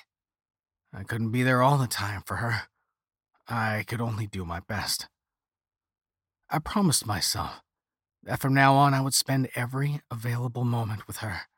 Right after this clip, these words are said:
So as soon as my lunch break came around, I was on my way. I'd never seen the park by day, nor my beloved goddess. I was anxious and a little nervous.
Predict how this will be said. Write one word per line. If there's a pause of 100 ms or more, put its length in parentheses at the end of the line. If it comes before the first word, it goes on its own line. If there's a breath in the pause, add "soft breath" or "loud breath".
(1040)
So
as
soon
as
my
lunch
break
came
around,
I
was
on
my
way. (1900)
I'd
never
seen
the
park
by
day, (680)
nor
my
beloved
goddess. (1300)
I
was
anxious
and
a
little
nervous.